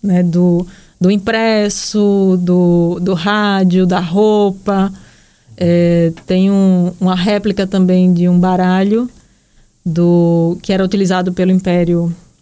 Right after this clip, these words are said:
desculpa, pelo Império não, pelos soldados da Inglaterra,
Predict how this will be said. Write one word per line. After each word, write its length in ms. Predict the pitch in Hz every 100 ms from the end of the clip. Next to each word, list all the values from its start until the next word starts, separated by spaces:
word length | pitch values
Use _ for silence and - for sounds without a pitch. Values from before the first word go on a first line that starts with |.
| - -
desculpa, 400 | 165 190 170 156
pelo 160 | 175
Império 280 | 175 180 185
não, 200 | 175 170 - - - _ _ _ _
pelos 580 | 185 185 185 185 175 180
soldados 1000 | - 185 180 180 185 180 185 - - - - 185
da 120 | 175
Inglaterra, 760 | 180 208 208 190 208 220 277